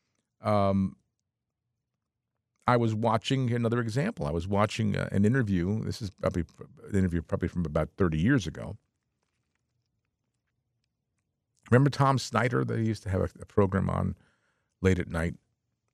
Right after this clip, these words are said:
Anyway, in this particular program, and I was watching it, he, he had from the old Little Rascals, now all grown up, Spanky, Darla,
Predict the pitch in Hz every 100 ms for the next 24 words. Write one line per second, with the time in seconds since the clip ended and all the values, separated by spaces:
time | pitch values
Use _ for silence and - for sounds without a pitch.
0 | - 170 143 90 87 101 131 - 131 110
1 | 98 - 139 95 90 92 98 113 - 85
2 | 104 98 87 98 113 104 95 92 92 _
3 | _ _ _ _ _ - 120 113 113 107
4 | 107 117 123 113 107 107 104 127 170 -
5 | 78 92 135 - _ 107 101 98 104 95
6 | 87 87 151 131 - - _ _ _ _
7 | _ _ - - 85 82 104 156 202 _
8 | _ _ _ 101 90 80 73 107 165